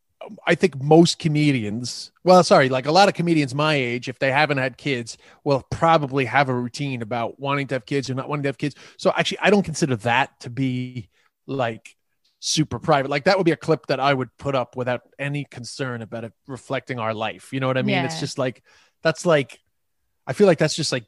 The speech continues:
Speaker 1: good ground for comedy. It's not very personal. You know, somebody just said, "When are you gonna have kids?" And then, you know, we start making fun of each other, you know, so making fun of each other. I, I, I feel like that's, like, fine,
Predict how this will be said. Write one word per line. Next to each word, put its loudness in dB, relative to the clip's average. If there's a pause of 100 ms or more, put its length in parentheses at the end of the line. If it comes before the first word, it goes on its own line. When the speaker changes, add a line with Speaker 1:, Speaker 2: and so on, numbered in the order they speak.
Speaker 1:
good 2
ground -2
for -20
comedy. -8
It's -20
not -12
very -4
personal. -8 (400)
You -8
know, -6 (140)
somebody -8
just -12
said, -12
"When -10
are -14
you -14
gonna -12
have -14
kids?" -10
And -14
then, -16 (440)
you -6
know, -2
we -6
start -4
making -12
fun -2
of -2
each -10
other, -6
you -6
know, 0
so 0
making -4
fun -4
of -4
each -8
other. -6
I, -2 (180)
I, -2
I 0
feel -2
like -4
that's, -8
like, -14
fine, -12